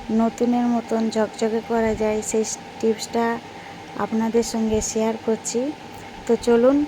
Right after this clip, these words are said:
কথা না বাড়িয়ে মূল কাজে যাওয়া যাক।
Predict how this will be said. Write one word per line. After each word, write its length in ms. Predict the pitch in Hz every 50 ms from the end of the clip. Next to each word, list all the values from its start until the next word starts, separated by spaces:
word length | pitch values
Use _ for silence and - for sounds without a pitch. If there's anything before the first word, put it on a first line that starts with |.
| -
কথা 280 | - 220 214 - 240 240
না 200 | 233 233 226 226
বাড়িয়ে 460 | 220 226 220 214 220 226 226 262 302 - - - - - - - - - - - - - - 233
মূল 380 | 220 226 233 233 233 226 226 - - - - - - - - - - - - - - - - - - - - - - - - - - - - - - - - - - - - - - - -
কাজে 360 | - 226 226 220 208 220 226 220
যাওয়া 340 | - 233 226 226 226 220
যাক। 240 | 214 220 240 277 311